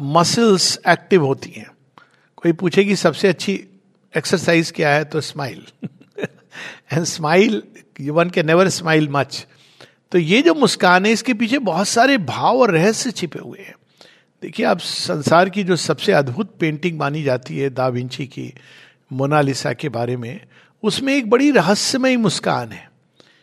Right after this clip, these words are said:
एक ऐसी मुस्कान जो मानो सारे संसार का सर्वेक्षण कर रही है। अलग-अलग लोगों के उसके बारे में अलग-अलग भाव हैं, लेकिन जब मैंने देखा, तो मुझे तो अंदर में यही भाव आया कि ये वो मुस्कान है जो पूरे संसार को एक रहस्यमय ढंग से देख रही है।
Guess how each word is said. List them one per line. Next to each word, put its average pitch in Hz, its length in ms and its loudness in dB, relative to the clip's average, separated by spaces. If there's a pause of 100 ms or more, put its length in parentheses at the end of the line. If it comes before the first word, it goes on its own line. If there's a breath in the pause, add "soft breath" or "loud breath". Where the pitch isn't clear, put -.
(160 soft breath)
एक 208 160 0
ऐसी 202 220 4
मुस्कान 202 520 2
जो 190 240 4
मानो 185 360 0
सारे 170 320 4
संसार 156 460 2
का 156 140 -4
सर्वेक्षण 139 600 -4
कर - 200 -8
रही - 260 -14
है। - 80 -20 (920 soft breath)
अलग-अलग 214 400 6
लोगों 185 220 4
के 185 120 2
उसके 165 220 2
बारे 147 220 6
में 156 100 0
अलग-अलग 143 380 0
भाव 117 280 -4
हैं, 180 140 -6
लेकिन 180 380 -4 (100)
जब 143 220 -2
मैंने 143 260 -2
देखा, 139 340 -2
तो 147 160 -10
मुझे 143 360 -6
तो 170 140 -6
अंदर 165 260 -2
में 170 120 -4
यही 160 160 2
भाव 151 240 2
आया 156 180 2
कि 160 180 -8
ये 165 120 0
वो 175 220 -2
मुस्कान 185 480 0
है 160 160 -6 (420 loud breath)
जो - 80 0
पूरे 294 300 0
संसार 202 540 2
को 240 280 2
एक 196 260 -2
रहस्यमय 190 480 0
ढंग 165 200 0
से 180 120 -4
देख 143 280 -6
रही 113 180 -10
है। - 180 -16